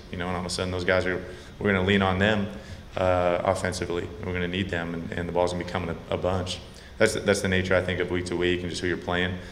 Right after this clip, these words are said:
I, I think the great thing is we got a bunch of selfless guys out there. Uh,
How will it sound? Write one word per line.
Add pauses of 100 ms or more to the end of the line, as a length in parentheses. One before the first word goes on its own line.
(420)
I,
I
think
the
great
thing
is
we
got
a
bunch
of
selfless
guys
out
there. (500)
Uh,